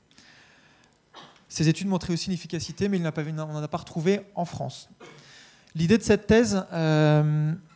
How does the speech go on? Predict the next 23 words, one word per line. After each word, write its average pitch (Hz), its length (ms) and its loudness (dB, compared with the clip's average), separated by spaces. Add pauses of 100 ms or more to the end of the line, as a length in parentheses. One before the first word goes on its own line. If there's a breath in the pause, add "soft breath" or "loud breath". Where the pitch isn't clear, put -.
(180)
est 190 80 6
partie - 380 2
initialement 196 440 2
de 208 60 2
la 185 80 6
lecture 170 460 0
des 165 100 0
résultats 165 480 2
d'une 165 180 -2
étude 165 380 -6
canadienne 185 680 -2
qui - 180 -12
a 135 40 -6
été 135 180 -10
publiée 143 300 -14
en 135 80 -12
deux 160 100 -2
mille 170 220 -2
quinze, 165 420 -4
qui 170 100 -14
s'appelait 156 320 -8
l'étude, 147 360 -10
euh, 139 180 -4